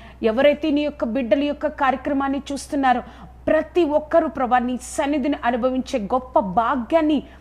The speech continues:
మాకు అనుగ్రహించండి. నీ కృపతో నింపండి. నీ నామ మహిమార్థము సహాయంను దయచేయండి. నీ కార్యం జరిగించుకొనండి. సర్వశక్తిమంతుడా, కేవలం నీ నామాన్ని మహిమపరచుకోయ్యా. నువ్వే తోడేండి నడిపించండి.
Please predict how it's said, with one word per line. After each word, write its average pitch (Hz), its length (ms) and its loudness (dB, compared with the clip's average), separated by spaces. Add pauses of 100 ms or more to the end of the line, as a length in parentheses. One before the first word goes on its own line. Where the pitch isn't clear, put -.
(120)
మాకు 214 220 0
అనుగ్రహించండి. 202 880 -6 (320)
నీ 330 120 4
కృపతో 359 520 2
నింపండి. 233 560 0
నీ 233 140 0
నామ 262 300 0
మహిమార్థము 330 760 0
సహాయంను 208 640 -4
దయచేయండి. 196 680 -8 (340)
నీ 277 80 0
కార్యం 330 580 4
జరిగించుకొనండి. 202 920 -2 (240)
సర్వశక్తిమంతుడా, 254 1080 -2
కేవలం 320 760 4
నీ 302 100 2
నామాన్ని 285 440 0
మహిమపరచుకోయ్యా. 277 1000 -2 (380)
నువ్వే 294 320 2 (200)
తోడేండి 330 460 4
నడిపించండి. 208 800 -4